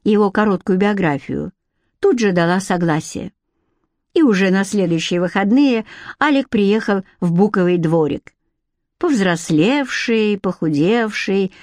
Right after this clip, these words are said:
замкнутый. От общительного, румяного, смешливого мальчишки, каким он был год назад, не осталось и следа. Марта сердечно его обняла.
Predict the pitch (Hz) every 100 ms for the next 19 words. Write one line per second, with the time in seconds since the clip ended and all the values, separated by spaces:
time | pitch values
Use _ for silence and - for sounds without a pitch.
0 | - 156 151 175 226 214 202 208 208 196
1 | 196 - _ _ _ _ _ _ _ 220
2 | 233 247 - - 302 285 254 240 220 190
3 | - - 220 240 240 233 185 175 151 -
4 | _ _ _ _ - 254 240 - 254 226
5 | 208 208 208 208 208 277 247 - 208 -
6 | _ _ _ 233 220 226 202 202 196 202
7 | 202 190 190 190 196 165 - _ _ _
8 | _ 220 208 190 - 240 208 202 - 214
9 | - 220 208 196 - _ _ _ _ _
10 | _ _ - - - 226 269 269 262 262
11 | 233 208 311 311 - 269 233 220 226 208
12 | 202 196 185 175